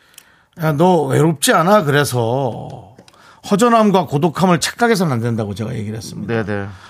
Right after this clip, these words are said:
Speaker 1: 우리의 그 마음속의 고독함은,
Speaker 2: 네.
Speaker 1: 음, 사실은 그 가족이 있다 그래서 채워지는 건 아닙니다.
Speaker 2: 그렇죠.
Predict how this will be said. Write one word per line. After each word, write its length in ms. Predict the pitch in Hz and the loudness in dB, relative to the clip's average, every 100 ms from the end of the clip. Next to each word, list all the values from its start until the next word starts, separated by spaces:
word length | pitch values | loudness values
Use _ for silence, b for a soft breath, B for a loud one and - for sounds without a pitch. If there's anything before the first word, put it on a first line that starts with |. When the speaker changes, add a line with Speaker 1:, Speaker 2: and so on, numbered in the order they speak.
| B | B
Speaker 1:
우리의 300 | 139 147 180 | 0 4 4
그 100 | 160 | 4
마음속의 540 | 165 143 170 143 202 160 | 4 4 2 2 2 2
고독함은, 640 | 160 147 127 127 156 135 - | 0 -2 -2 -4 -4 -6 -12
Speaker 2:
네. 80 | - - | -16 -16
Speaker 1:
음, 400 | 127 127 123 117 - | -10 -8 -8 -10 -14
사실은 500 | - 120 135 156 139 | -8 -4 -2 -2 -2
그 480 | 123 120 117 117 117 - | -4 -4 -4 -6 -10 -6
가족이 340 | 123 202 220 | 2 2 4
있다 180 | 151 151 | 2 0
그래서 200 | 131 120 | -2 -4
채워지는 440 | - 202 147 131 127 | -4 -2 0 -2 -4
건 120 | 160 | -4
아닙니다. 460 | 139 117 131 113 113 _ | -6 -8 -12 -18 -20 _
Speaker 2:
그렇죠. 360 | - - - | -20 -18 -14